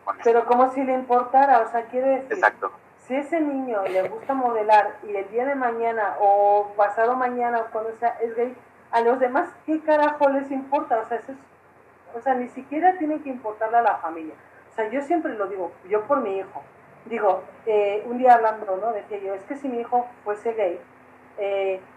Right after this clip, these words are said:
Speaker 2: a mí lo que me daría sería preocupación por cómo es la sociedad con la gente gay.
Speaker 1: Ajá.
Speaker 2: No porque él sea gay, porque para mí no supone ningún problema, va a seguir siendo mi hijo. Es como, "Es que yo he tenido un niño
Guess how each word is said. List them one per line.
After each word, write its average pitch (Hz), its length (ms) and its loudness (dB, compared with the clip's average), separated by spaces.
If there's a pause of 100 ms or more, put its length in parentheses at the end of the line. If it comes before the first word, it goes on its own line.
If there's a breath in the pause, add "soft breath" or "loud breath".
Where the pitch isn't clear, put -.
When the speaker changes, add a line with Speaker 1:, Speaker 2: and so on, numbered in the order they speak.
Speaker 2:
a 180 100 2
mí 220 160 -2
lo 285 140 2
que 285 80 -6
me 277 120 0
daría 254 400 4
sería 226 320 2
preocupación 247 680 0 (100)
por 196 180 -2 (140)
cómo 285 220 0
es 311 100 -4
la 247 180 0
sociedad 214 540 -2
con 202 100 0
la 175 120 2
gente 202 340 -10
gay. 202 300 -2 (720)
Speaker 1:
Ajá. 107 340 2
Speaker 2:
No 262 140 2
porque 311 420 4
él 233 160 -2
sea 196 340 6
gay, 240 320 -2
porque 202 220 -4
para 180 260 -2
mí 233 120 -4
no 359 200 2
supone 254 360 -2
ningún 233 280 -4
problema, 233 420 0
va 208 120 6
a - 80 0
seguir 294 300 -4
siendo 277 340 -4
mi 226 260 -6
hijo. 240 300 -8 (320)
Es 240 140 -8
como, 285 420 0 (160)
"Es 285 160 -6
que 370 180 2
yo 339 80 0
he 330 40 -2
tenido 339 320 2
un 285 140 0
niño 302 420 2